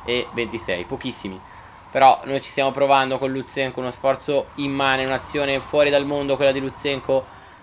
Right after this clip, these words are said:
da ciclismo antico, non certo da ciclismo moderno, in quanto sarà veramente difficile che l'azione come quella di Lutsenko vada in porto nel ciclismo moderno, ma Lutsenko ci sta provando lo stesso per fare un'impresa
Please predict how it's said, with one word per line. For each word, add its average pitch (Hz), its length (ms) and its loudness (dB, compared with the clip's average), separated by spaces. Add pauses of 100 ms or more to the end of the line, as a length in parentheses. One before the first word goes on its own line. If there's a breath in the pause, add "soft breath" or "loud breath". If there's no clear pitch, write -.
(200 loud breath)
da 127 140 2
ciclismo 143 640 -2
antico, 143 720 0
non 139 160 -4
certo 147 280 4
da 139 80 2
ciclismo 135 360 -2
moderno, 135 340 4
in 123 60 -6
quanto 127 280 0
sarà 127 220 0
veramente 127 400 0
difficile 123 600 -4 (1040)
che 120 80 -4
l'azione 131 340 0
come 127 160 -4
quella 131 160 4
di 131 80 2
Lutsenko 127 400 -4
vada 127 160 -2
in 123 100 -4
porto 131 380 2
nel 120 140 -4
ciclismo 127 340 -6
moderno, 123 500 0
ma 123 520 2
Lutsenko 123 520 -4
ci - 60 -14
sta 131 160 0
provando 135 300 2
lo 131 80 0
stesso 127 320 0
per 117 100 -6
fare 127 220 2
un'impresa 127 720 0